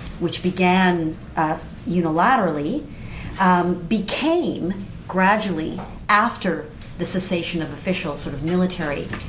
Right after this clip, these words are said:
um, hostilities, under the rubric of the U N. The U N was called in to provide legitimacy to the occupation authority. Of course, nato, as, um, you all know, took on a huge role in Afghanistan,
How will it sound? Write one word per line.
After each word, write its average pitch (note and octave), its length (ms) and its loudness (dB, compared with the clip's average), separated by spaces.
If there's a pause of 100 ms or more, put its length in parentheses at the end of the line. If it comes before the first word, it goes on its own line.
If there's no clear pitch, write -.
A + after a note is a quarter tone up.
(260)
um, C#3 300 0
hostilities, F#3 840 -2 (260)
under F#3+ 460 2 (160)
the F3 80 0
rubric D#3 400 -2
of C#3+ 100 -2
the D3+ 60 -2
U C#3+ 240 -4
N. D#3 180 0
The E3 60 0
U D3+ 200 0
N C#3+ 160 -2
was C#3+ 140 -6
called C#3+ 340 -2
in C#3+ 120 -4
to C#3+ 80 -6
provide C#3 420 -2
legitimacy D3 600 -4
to - 140 -8
the - 180 -6 (320)
occupation C#3 600 -4
authority. E3 640 0 (680)
Of F#3 120 -4
course, F3+ 300 0
nato, E3+ 720 2 (760)
as, C#3+ 500 -2
um, C#3+ 360 -4 (220)
you D3+ 260 -2
all D3 180 0
know, F3 300 2
took F#3 260 -2
on D3 140 -2
a D3 40 -4
huge G#3+ 600 0
role D#3 340 -2
in C#3+ 80 -2
Afghanistan, F3+ 880 0